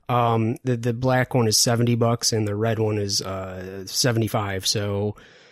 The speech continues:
I, I don't know why we're paying five dollars extra for red, but, you know, Sony, Sony gonna Sony. <laughs>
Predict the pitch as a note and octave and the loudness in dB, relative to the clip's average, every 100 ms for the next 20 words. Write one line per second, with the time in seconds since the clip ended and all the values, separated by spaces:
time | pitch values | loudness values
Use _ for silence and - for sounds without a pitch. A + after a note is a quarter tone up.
0 | - _ _ _ - - A2+ B2+ C#3 C3 | -20 _ _ _ -10 -6 -2 2 4 4
1 | B2+ D3+ D3 D#3+ D3+ D3 C#3+ - A#2 C3 | 4 4 4 4 6 6 4 0 0 2
2 | C3+ C3+ C3 C3+ - C3+ - G2+ A2+ C#3+ | 4 4 2 0 0 -2 0 0 2 2
3 | F#3 C#3 A2 A2 G#2+ - G#2 G#2+ G#2 A#2 | 0 -2 -4 -4 -8 -6 -6 -4 -4 -6
4 | - - G#2+ B2 C#3 C#3 B2 C#3+ D3 D#3 | -8 -6 0 2 4 4 4 6 6 4
5 | - F3 C#3 B2 - C#3 C3 - - - | 4 4 6 4 0 0 -2 -2 -16 -16
6 | - | -16